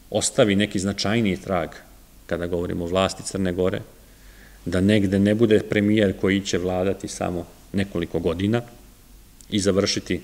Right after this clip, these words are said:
zauvek svoju političku karijeru i nikoga se više neće sećati, on mora izvršiti tu istorijsku misiju. A to je da se obračuna sa tim nasleđem D P S-ovog režima.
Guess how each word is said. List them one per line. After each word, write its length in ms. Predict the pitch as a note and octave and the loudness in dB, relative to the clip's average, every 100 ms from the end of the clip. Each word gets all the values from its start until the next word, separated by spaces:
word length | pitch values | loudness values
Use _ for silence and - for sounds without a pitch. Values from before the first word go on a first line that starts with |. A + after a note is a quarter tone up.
| - | -4
zauvek 360 | F#2 G2 F2 | 0 2 0
svoju 160 | - F2+ | 0 -2
političku 420 | F2+ F#2 F2+ G2 | -2 -4 -6 -10
karijeru 420 | G#2 F2+ F2+ F#2+ | -6 -4 0 0
i 40 | F#2 | 0
nikoga 320 | F#2+ F#2+ F#2 | -2 -4 -6
se 140 | - | -6
više 200 | F#2 F2 | -6 -4
neće 220 | F#2 F#2+ F#2+ | -6 -6 -6
sećati, 460 | G#2 G2 A#2 - - - - - | -4 -4 -6 -10 -18 -20 -14 -4
on 120 | G2+ | 0
mora 240 | G2+ A2 | 2 2
izvršiti 460 | G#2+ F#2 G2+ A2 F#2+ | 2 0 -2 -4 -6
tu 140 | - | -4
istorijsku 500 | G#2 - G2 G2 - | -6 -4 -6 -6 -4
misiju. 360 | F#2+ F2+ - - - - - - - - - - - - | -4 -4 -10 -16 -20 -20 -20 -20 -20 -20 -20 -20 -20 -14
A 60 | - - | -14 -6
to 180 | F2+ F#2+ | -2 0
je 120 | G#2 - - - - - | -2 -6 -20 -20 -20 -10
da 100 | E2+ | -6
se 140 | - | -4
obračuna 500 | F2 E2+ - G2 G#2 | -2 -4 -4 -2 -2
sa 140 | F#2+ - | -2 -6
tim 320 | - F2+ E2+ | -6 -6 -6
nasleđem 520 | E2+ F2 - F2+ F2+ | -6 -6 -6 -6 -4
D 120 | E2+ F2 | -4 -6
P 200 | F2 E2+ | -6 -6
S-ovog 280 | - E2 | -6 -8
režima. 360 | E2+ E2 E2 E2+ | -8 -8 -10 -12